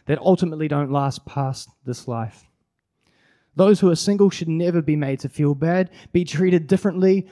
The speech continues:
or miss out on any sort of opportunity. And I apologize if you have ever felt that way in this place,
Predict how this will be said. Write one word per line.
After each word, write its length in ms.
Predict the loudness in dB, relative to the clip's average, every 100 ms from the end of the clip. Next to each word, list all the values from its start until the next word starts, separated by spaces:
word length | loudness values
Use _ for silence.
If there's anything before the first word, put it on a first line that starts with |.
| -4
or 140 | 0
miss 240 | 2 2 2
out 160 | 0
on 160 | 0 0
any 180 | 2 4
sort 220 | 4 2
of 80 | 2
opportunity. 680 | -2 -4 -2 -2 0 -2 0
And 100 | 2
I 100 | 0
apologize 560 | 2 2 4 4 2
if 160 | 2 2
you 80 | 2
have 120 | 4
ever 180 | 2 2
felt 240 | 0 0
that 120 | -2
way 240 | -2 0 0
in 100 | -2
this 200 | -6 -10
place, 480 | -6 -2 0 -2